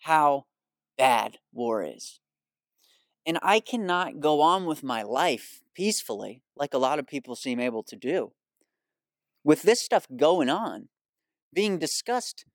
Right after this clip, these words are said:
in such a casual way on the media. People throwing around the idea, "Let's just send troops.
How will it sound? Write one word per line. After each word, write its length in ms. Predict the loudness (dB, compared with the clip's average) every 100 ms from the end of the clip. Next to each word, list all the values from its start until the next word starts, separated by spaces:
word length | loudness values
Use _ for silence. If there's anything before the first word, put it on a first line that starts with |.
| _
in 80 | -14
such 240 | -10 -10 -12
a 40 |
casual 680 | -12 -6 -6 -4 -4 -2 -2
way 320 | -4 -6 -12 _ _ _ _ _ -4
on 140 | -2
the 60 | 0
media. 500 | 0 -2 -4 -8 -14 _ _ _ _ _ _ _ _
People 220 | -2 0
throwing 460 | 0 4 4 6 2
around 640 | -2 -2 -4 -4 -6 -10 _ _ _ _ _ _ _ _ _
the 140 | 6
idea, 400 | 6 6 4 4
"Let's 320 | 4 0 0
just 260 | -4 -6 -2
send 280 | -2 -2 -4
troops. 580 | -6 -6 -8 -18 -20